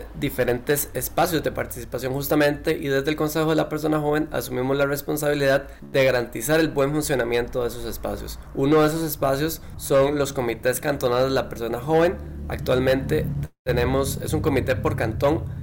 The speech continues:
y actualmente tenemos setenta y ocho comités conformados. Lamentablemente, en, en cuatro cantones no... No fue posible por diferentes temas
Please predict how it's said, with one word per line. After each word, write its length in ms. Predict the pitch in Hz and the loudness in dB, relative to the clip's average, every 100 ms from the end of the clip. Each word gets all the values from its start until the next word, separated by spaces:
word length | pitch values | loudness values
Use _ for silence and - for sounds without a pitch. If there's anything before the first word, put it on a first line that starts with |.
| - - | -8 -6
y 100 | 139 | 0
actualmente 480 | 135 123 127 131 131 | 0 2 2 2 0
tenemos 320 | 131 127 135 | 0 2 2
setenta 460 | 139 135 127 113 113 | -2 -2 -2 -2 0
y 80 | 120 | 2
ocho 260 | 151 - | 0 0
comités 460 | - 120 113 117 117 | -4 -4 -4 -4 -4
conformados. 520 | 139 127 113 135 170 | -4 -4 0 2 2
Lamentablemente, 920 | 127 113 - 113 127 127 127 131 127 - | 2 -2 -2 -2 0 0 -2 -4 -10 -8
en, 240 | 123 120 110 | -6 -4 -4
en 200 | 117 110 | -4 -4
cuatro 460 | 120 123 127 - | 2 2 2 -4
cantones 480 | 127 117 127 131 139 | -4 -2 2 2 2
no... 500 | 127 123 127 120 110 - - - | 0 0 2 0 -4 -10 -18 -14
No 180 | - 120 | -4 -2
fue 180 | 127 135 | 0 0
posible 420 | 139 151 147 139 | 0 -2 0 0
por 200 | 139 131 | -2 -4
diferentes 580 | 117 117 117 117 127 127 | -4 -2 -2 -2 -6 -2
temas 420 | 139 131 135 - | 0 0 0 -4